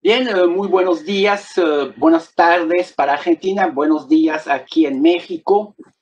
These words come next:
y otras regiones del mundo, que es la mañana. Vamos a dar inicio a esta mesa, eh,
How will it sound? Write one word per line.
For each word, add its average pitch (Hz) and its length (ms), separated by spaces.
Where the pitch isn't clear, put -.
y 381 280
otras - 340
regiones 170 320
del 143 160
mundo, 196 640
que 151 120
es 147 100
la 139 160
mañana. 190 640
Vamos 233 300
a 226 80
dar 208 160
inicio 214 560
a 185 80
esta 175 300
mesa, 202 720
eh, 143 300